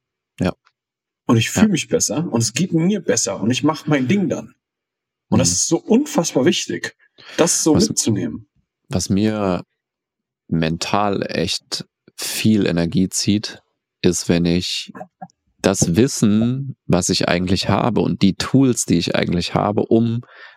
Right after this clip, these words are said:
Speaker 1: das Problem, was ich gerade habe, zu lösen, nicht anwende und das im Nachhinein merke. Und du denkst so, „Alter, du kennst doch die Lösung.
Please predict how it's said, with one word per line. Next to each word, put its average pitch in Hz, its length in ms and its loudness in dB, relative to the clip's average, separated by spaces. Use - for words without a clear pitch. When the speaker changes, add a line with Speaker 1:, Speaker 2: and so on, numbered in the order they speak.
Speaker 1:
das 87 160 0
Problem, 95 520 2
was 85 160 -2
ich 87 100 2
gerade 90 320 0
habe, 90 240 0
zu - 140 2
lösen, 98 540 2
nicht 101 340 2
anwende 90 600 0
und 92 200 2
das 90 160 0
im 92 100 2
Nachhinein 98 600 2
merke. 92 500 0
Und 82 140 2
du 85 100 2
denkst 90 260 0
so, - 200 0
„Alter, - 500 -6
du - 100 -2
kennst - 440 0
doch - 100 -4
die - 140 2
Lösung. 78 500 0